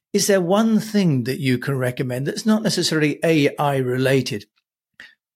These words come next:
but that you could recommend to my fellow unnoticed entrepreneurs about,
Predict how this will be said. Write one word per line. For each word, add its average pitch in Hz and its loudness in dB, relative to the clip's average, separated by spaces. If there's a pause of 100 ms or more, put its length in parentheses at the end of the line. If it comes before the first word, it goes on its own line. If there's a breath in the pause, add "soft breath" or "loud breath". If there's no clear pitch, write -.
(320)
but 156 0
that - -4
you 165 2
could 156 -2
recommend 143 0
to 123 -2
my 120 0
fellow 123 0
unnoticed 117 -2
entrepreneurs 117 -4
about, 139 -2